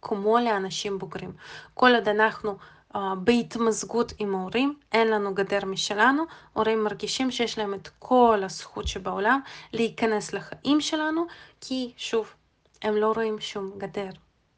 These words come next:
אני מאחלת לכם, אה,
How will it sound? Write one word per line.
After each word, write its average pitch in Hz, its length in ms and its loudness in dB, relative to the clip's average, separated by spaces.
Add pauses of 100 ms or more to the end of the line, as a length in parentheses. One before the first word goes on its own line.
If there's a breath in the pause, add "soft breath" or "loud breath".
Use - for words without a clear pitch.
(920 loud breath)
אני 220 140 2
מאחלת 277 540 4
לכם, 226 300 0 (440)
אה, 196 380 -6